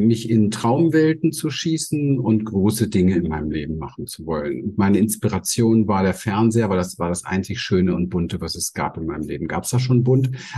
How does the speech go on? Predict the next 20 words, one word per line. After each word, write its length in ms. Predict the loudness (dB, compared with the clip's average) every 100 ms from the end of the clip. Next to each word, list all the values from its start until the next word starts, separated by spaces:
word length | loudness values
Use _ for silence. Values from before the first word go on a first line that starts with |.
| 0
Also 220 | 2 4
weiß 160 | 4
ich 60 | 4
jetzt 140 | 4
<laughs> 280 | 4 4 2
nicht. 160 | 2 4
Ich 40 |
glaub, 240 | 4 2 0 -4 -2
also 200 | 2 4
auf 120 | 4
alle 200 | 4 2
Fälle 280 | 4 2 2 0
war 120 | 0
das 180 | 2 2
das 220 | 0 0
Einzige, 400 | 0 0 2 0
was 160 | 0 0
mich 160 | 0
so 120 | -2
auch 140 | -2